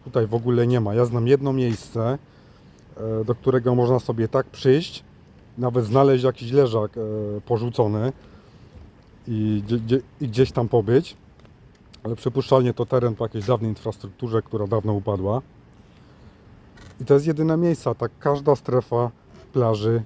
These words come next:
jest wynajęta przez jakiś hotel. Dlatego też chodzić się po plaży nie da i całego Beldivi się plażą nie da przejść, nie mówiąc, żeby iść gdzieś dalej. I to jest niestety, no, duży, duży, jak dla mnie przynajmniej, minus.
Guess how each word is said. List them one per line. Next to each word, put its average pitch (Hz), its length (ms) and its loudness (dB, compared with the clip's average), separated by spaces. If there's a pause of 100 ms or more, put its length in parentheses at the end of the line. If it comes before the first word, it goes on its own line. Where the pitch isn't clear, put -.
jest 107 260 -2
wynajęta 107 540 -4
przez 101 220 -8
jakiś 95 260 -10
hotel. 92 340 -10 (300)
Dlatego 117 380 0
też 113 340 -2 (420)
chodzić 131 320 -2
się 135 120 2
po 120 140 -6
plaży 123 280 0
nie 135 160 2
da 143 220 2 (1400)
i 110 220 -2
całego 123 360 2
Beldivi 113 380 -2
się 113 160 -6
plażą 107 300 -2
nie 110 160 0
da 101 120 -2
przejść, 120 300 0
nie 107 80 -2
mówiąc, 101 300 -6
żeby 92 220 -8
iść 92 160 -10
gdzieś 90 260 -12 (280)
dalej. 95 280 -4 (500)
I 143 40 -10
to 156 140 8
jest 147 120 4
niestety, 127 460 0
no, 110 120 -4
duży, 131 360 -2
duży, 104 440 -8 (360)
jak 120 160 -2
dla 117 180 2
mnie 98 140 -2
przynajmniej, 90 440 -12
minus. 90 420 -8